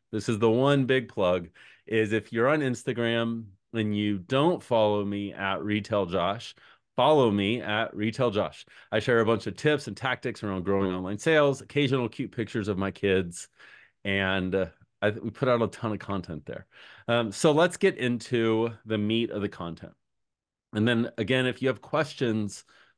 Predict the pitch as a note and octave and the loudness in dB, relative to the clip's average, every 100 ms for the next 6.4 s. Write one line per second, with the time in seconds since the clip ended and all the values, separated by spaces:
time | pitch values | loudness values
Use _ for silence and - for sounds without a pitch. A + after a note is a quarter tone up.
0 | - D#3 E3+ E3+ C#3+ A#2+ - G2 F#2+ - | -2 0 4 4 2 -2 -4 -6 -6 -4
1 | C#3 D3 C#3 - - A#2+ B2 B2+ A2+ A2 | -2 -2 -4 -8 -2 4 4 4 0 -2
2 | E2+ F#2 A#2 A#2 A2+ F#2+ - C#3 B2+ A2+ | -2 -4 -4 -2 -2 -4 -4 -2 0 0
3 | G#2+ - A2 - - _ - G2+ G#2 A#2+ | 0 0 0 -2 -10 _ -6 -2 0 0
4 | C3 G#2+ - A2 A2 F#2 D#2+ D2 - C#3 | -2 -4 0 2 2 2 -4 -6 -6 2
5 | C#3 C3+ A#2+ A2+ A2 G#2 A2 G#2 - A2 | 4 4 2 2 0 -2 -2 -2 -4 -2
6 | G2+ G2+ F#2+ - | -2 -2 -6 -12